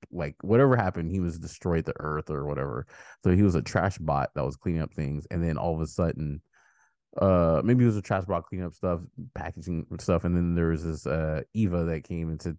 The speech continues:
town, which was like a Evo, like, uh, e-, environment thing to find if there's any life somewhere that'll come back ever so often. So what happens is she, she was s-,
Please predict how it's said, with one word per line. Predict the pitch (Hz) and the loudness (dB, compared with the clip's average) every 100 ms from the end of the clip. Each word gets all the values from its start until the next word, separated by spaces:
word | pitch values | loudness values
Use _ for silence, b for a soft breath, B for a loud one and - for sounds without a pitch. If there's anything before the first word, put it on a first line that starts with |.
| - | -6
town, | 82 78 78 | -2 0 0
which | 82 - | -2 -4
was | 82 | -4
like | 76 | -2
a | 76 71 - | -2 -2 -4
Evo, | 95 85 85 85 82 80 | -2 2 2 2 2 0
like, | 85 78 - b b b b b | -2 -4 -8 b b b b b
uh, | 82 - - | 0 0 0
e-, | - - _ _ _ | -4 -6 _ _ _
environment | 95 85 87 90 87 - | -2 2 4 4 2 0
thing | 87 87 87 _ _ - | -2 -2 -4 _ _ -8
to | |
find | 85 90 85 | -2 0 0
if | - | -2
there's | 85 | -2
any | 82 80 | -2 -4
life | 78 78 80 - | -4 -4 -4 -6
somewhere | 78 78 78 76 - _ _ _ _ - | -8 -4 -4 -6 -8 _ _ _ _ -6
that'll | 76 | -4
come | 87 78 | -2 -2
back | 76 73 | -2 -4
ever | - 76 | -6 -6
so | 80 | -4
often. | 78 73 - 73 - _ _ _ | -2 -2 -6 -12 -12 _ _ _
So | - 87 | 0 4
what | 82 90 | 6 4
happens | 95 95 80 78 78 76 | 2 0 -2 -4 -8 -10
is | - | -6
she, | 90 82 80 - | -2 0 -2 -4
she | 85 | -4
was | 80 80 80 50 - | -2 -2 -6 -10 -14
s-, | - - | -12 -12